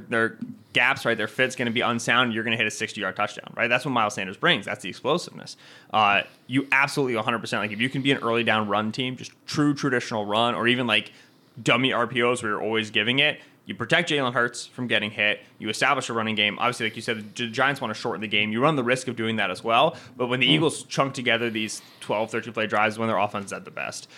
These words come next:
Speaker 1: So I think you can take your isolation shots. You can still run your screens and run your Dallas Goedert R P Os, like you said. Like, they didn't have Goedert in the first game. Run your Goedert screens, the little fake tight end delay where he blocks for a while. Like, that's a great play. They do a great job with that. But in general, I think their biggest solution is,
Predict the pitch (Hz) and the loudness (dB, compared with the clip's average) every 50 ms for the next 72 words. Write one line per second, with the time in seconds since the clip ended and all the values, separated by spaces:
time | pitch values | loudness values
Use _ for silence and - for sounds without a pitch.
0 | - - - - 123 120 156 196 190 190 175 165 151 160 165 156 151 151 139 147 | -20 -10 -2 0 2 2 4 2 2 2 2 2 0 0 0 0 2 2 2 2
1 | 147 135 127 127 123 143 131 - 131 120 120 - - - - - - 117 - 143 | 0 0 -4 -4 -4 -4 -2 0 0 0 0 -2 -6 -16 -16 -14 -12 -8 -6 -6
2 | 120 - 175 185 185 196 190 180 175 - - 160 160 156 160 160 160 143 147 131 | -2 2 4 6 6 6 4 4 0 0 0 0 0 2 2 0 0 0 0 0
3 | 127 135 135 135 143 135 135 135 - 113 113 123 131 101 113 123 120 135 117 117 | 0 2 2 4 6 6 6 4 4 4 4 4 6 6 4 4 2 2 2 4
4 | 117 113 107 113 113 110 123 113 107 110 117 117 135 135 120 101 104 113 113 113 | 2 2 0 -4 -6 -2 -2 -2 0 0 0 0 0 0 2 4 4 4 4 4
5 | 110 113 113 - 123 117 - - 117 113 117 113 110 113 127 131 123 110 117 107 | 0 -2 -4 -4 -4 -4 -2 -2 -2 -2 -2 -2 -2 -4 -4 -4 -2 0 2 2
6 | 113 113 101 - - - 123 113 110 113 113 113 110 107 110 113 117 113 110 110 | 2 2 0 -4 -6 -6 -4 -2 -2 -2 -4 -4 -6 -8 -6 -2 0 0 0 0
7 | - - - - - _ - - 131 127 135 - - 127 123 123 123 123 117 120 | -4 -8 -20 -20 -20 _ -4 0 2 2 2 2 2 4 6 6 6 4 4 2
8 | 117 113 117 117 113 120 120 101 113 107 107 107 - - - 117 110 110 110 113 | 4 4 4 4 2 0 -2 0 2 2 2 2 0 0 -2 0 2 4 4 4
9 | 110 104 101 - 113 113 - 117 - 113 117 110 - - 107 107 110 107 107 107 | 4 4 2 -2 -4 -6 -6 -4 -2 -2 -2 -2 -2 -2 0 0 0 0 0 0
10 | 113 117 110 117 107 110 107 101 104 101 98 - - 92 95 92 - - - - | 0 0 0 -2 -2 -2 0 0 0 -2 -4 -4 -2 0 0 0 -2 -4 -12 -20
11 | - - - 127 127 127 123 139 147 143 120 110 110 120 123 110 123 120 110 110 | -16 -8 -6 -4 -2 2 4 4 4 4 4 2 2 0 0 0 2 0 2 0
12 | 113 107 107 - - 107 104 107 - - 104 98 95 95 95 - - | 0 -2 -2 -2 -4 -4 -4 -4 -4 -4 -2 -2 -2 -2 -4 -6 -10